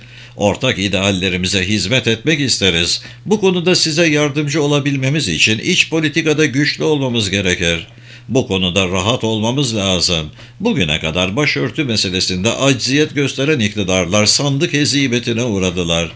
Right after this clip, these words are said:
Başörtüsü bazıları için pek önemli değilse de millet için çok önemli." Soros'a gelelim. Dün bir ortamda müjdeyi verdi ünlü spekülatör.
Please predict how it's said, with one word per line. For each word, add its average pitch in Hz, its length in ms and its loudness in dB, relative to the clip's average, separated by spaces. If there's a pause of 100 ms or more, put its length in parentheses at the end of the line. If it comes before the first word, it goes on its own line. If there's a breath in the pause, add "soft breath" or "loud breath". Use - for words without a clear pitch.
(520 loud breath)
Başörtüsü 180 760 2
bazıları 165 420 2
için 165 200 2
pek 156 220 0
önemli 147 380 0
değilse 135 380 0
de 139 100 0
millet 123 440 0
için 120 280 0
çok 98 260 -2
önemli." 85 680 0 (1200 loud breath)
Soros'a 92 580 2
gelelim. 76 480 -2 (400 loud breath)
Dün 185 280 4
bir 214 120 2
ortamda 87 580 0
müjdeyi 151 540 0
verdi 151 280 2
ünlü 151 360 0
spekülatör. 90 880 -2